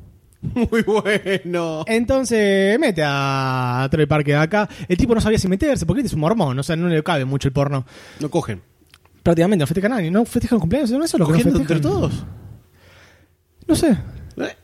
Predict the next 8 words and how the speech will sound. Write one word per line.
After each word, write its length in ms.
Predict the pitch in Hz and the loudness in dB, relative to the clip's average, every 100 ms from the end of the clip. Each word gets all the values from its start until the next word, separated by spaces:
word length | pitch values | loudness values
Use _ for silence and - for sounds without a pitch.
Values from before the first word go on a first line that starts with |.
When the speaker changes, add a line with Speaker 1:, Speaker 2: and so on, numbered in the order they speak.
| _ | _
Speaker 2:
¿Eh? 800 | 311 403 403 - - - - 247 | 2 2 0 0 2 2 0 0
Speaker 1:
Habría 200 | 180 208 | 0 0
que 60 | 190 | 0
ir 40 | 190 | 0
a 40 | |
un 80 | 175 | 0
cumpleaños 380 | 165 160 170 156 | -2 0 0 0
mormón. 340 | 135 127 104 | -2 -4 -8